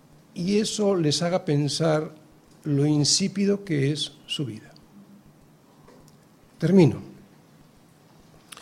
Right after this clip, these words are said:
El título de la predicación es Lo que tenemos que decir y cómo hay que hacerlo. A los que creen,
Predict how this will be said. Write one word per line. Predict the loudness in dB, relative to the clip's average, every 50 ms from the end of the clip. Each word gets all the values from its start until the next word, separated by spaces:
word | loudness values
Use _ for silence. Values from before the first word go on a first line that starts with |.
| -20 -20 -20 -14 -6
El | -4 -2 0
título | 0 0 4 4 6 8
de | 8
la | 8 6 6
predicación | 4 2 2 2 2 0 -2 -2 0 4 6
es | 8 10 10 8 8 6 4 4 4 4 2 2 0
Lo | 0 2 2 2
que | 2 2
tenemos | 4 6 8 8 8 8 6 4
que | 2 2 2
decir | 2 2 0 2 4 4 4 4 2 0 -4 -6
y | -6 -6
cómo | -2 2 2 4 4 4
hay | 4 2 0
que | -2 -6
hacerlo. | -8 -8 -12 -18 -20 -20 -20 -20 -20 -20 -20 -20 -20 -20 -20 -20 -20 -20 _ _ -20 -20 -20 -20 -20 -20 -20 -20 -20 -20 -20 -20 -20 -20 -20 -20 -20 -20 -20 -20 -20 -20 -20 -20 -20 -20 -20 _ -20 -20 _ _ -20 -8 0
A | 4 6
los | 6 6 6 6
que | 4 4 6
creen, | 8 10 12 12 12 12 12 8 6 4